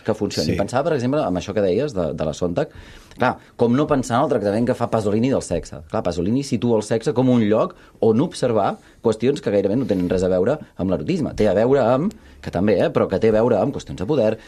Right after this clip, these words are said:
Speaker 1: qüestions de classe, eh, teories, eh, socials, sociològiques, marxistes, etcètera. I allà ensenya, doncs, la violència d'una submissió i tots aquests temes que negociem o que es poden pensar en l'escena sexual.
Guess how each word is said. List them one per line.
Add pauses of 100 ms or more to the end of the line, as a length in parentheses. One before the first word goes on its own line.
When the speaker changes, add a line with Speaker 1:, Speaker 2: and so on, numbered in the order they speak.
(140)
Speaker 1:
qüestions
de
classe, (220)
eh,
teories, (240)
eh,
socials,
sociològiques,
marxistes,
etcètera.
I
allà
ensenya,
doncs,
la
violència
d'una
submissió (260)
i
tots
aquests
temes
que
negociem (520)
o
que
es
poden
pensar
en
l'escena
sexual.